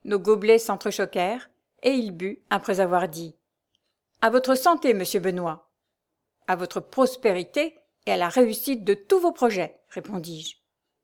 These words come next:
Et j'ajoutai presque aussitôt : « Oserais-je vous demander, monsieur, à qui j'ai le plaisir de parler ? » « Au chevalier Raoul de la Tremblay », répondit le jeune homme. Je me levai de mon siège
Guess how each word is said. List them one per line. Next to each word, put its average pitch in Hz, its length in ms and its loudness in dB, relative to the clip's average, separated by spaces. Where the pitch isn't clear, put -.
Et 196 80 0
j'ajoutai 185 420 0
presque - 320 -6
aussitôt : « 226 540 -2
Oserais-je 202 440 2
vous 202 80 -4
demander, 185 380 2
monsieur, 269 480 0
à 190 60 2
qui 240 240 -4
j'ai 214 100 2
le 190 120 0
plaisir 208 360 2
de 190 80 -2
parler ? » « 190 460 -4
Au 202 100 0
chevalier 226 560 2
Raoul 302 480 0
de 247 100 4
la 277 120 2
Tremblay », 233 560 -2
répondit 190 440 -8
le 185 80 0
jeune 185 220 -4
homme. 175 200 -6
Je - 140 -10
me 175 100 -4
levai 214 300 4
de 185 60 -6
mon 185 120 -4
siège 214 500 -4